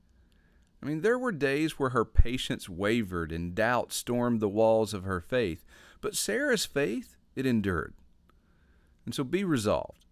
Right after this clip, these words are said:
Faith isn't instant gratification. It isn't the, I mean, it is the assurance of things hoped for. It's the conviction of things not seen.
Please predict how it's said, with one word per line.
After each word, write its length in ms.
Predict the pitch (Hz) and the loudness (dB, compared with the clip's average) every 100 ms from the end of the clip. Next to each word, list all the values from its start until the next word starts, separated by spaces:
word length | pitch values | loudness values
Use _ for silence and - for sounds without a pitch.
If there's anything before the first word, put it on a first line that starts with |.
| _ _ _ _ _ _ _ _ | _ _ _ _ _ _ _ _
Faith 280 | - 190 233 | -4 -4 -2
isn't 360 | 180 143 120 - - | -2 -2 -4 -6 -6
instant 400 | 107 - 92 80 | -6 -6 -8 -2
gratification. 1000 | 85 85 80 80 92 80 - - - 107 _ _ _ - | 0 0 -4 -6 -4 -4 -6 -12 -16 -20 _ _ _ -6
It 120 | 95 | 0
isn't 360 | 123 143 - | 0 0 -4
the, 360 | 131 127 123 117 _ | 0 0 0 -4 _
I 80 | 117 | 0
mean, 180 | 117 107 | 2 0
it 100 | 139 | -2
is 160 | 143 131 | -2 -2
the 180 | 135 120 | -2 -2
assurance 640 | 101 - - 175 160 120 | -2 -6 -4 -4 -4 -6
of 180 | - 113 | -10 -8
things 280 | 123 117 - | -4 -6 -4
hoped 300 | - 185 - | -4 -4 -8
for. 280 | - - - _ _ | -12 -12 -18 _ _
It's 100 | - | -14
the 100 | 131 | -8
conviction 680 | - 143 175 - - 156 | -6 -4 -4 -6 -6 -6
of 160 | - - | -6 -8
things 340 | 147 151 131 | -4 -2 -2
not 400 | 117 131 190 - | -2 -2 -4 -8
seen. 400 | - - - - | -12 -10 -12 -14